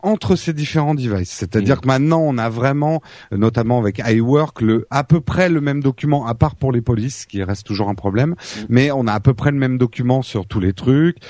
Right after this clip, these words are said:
Speaker 1: Il y a, il y a des vraies améliorations. Donc,
Speaker 2: Mm.
Speaker 1: l'écosystème, comme tu dis,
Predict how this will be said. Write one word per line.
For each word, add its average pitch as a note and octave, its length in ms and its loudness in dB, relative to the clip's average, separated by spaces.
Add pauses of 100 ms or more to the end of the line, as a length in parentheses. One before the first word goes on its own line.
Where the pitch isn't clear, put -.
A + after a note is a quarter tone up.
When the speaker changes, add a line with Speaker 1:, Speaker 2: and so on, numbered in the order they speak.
(220)
Speaker 1:
Il G#2 40 -2
y A2 40 2
a, A2+ 40 2
il A2 100 -2
y A#2 60 2
a A#2+ 80 4
des A#2 120 0
vraies D#3 260 0
améliorations. D#3 640 2
Donc, C3+ 260 0
Speaker 2:
Mm. C#3 80 2
Speaker 1:
l'écosystème, D#3 800 2
comme C3+ 200 -2
tu C3 160 -6
dis, D#3+ 240 0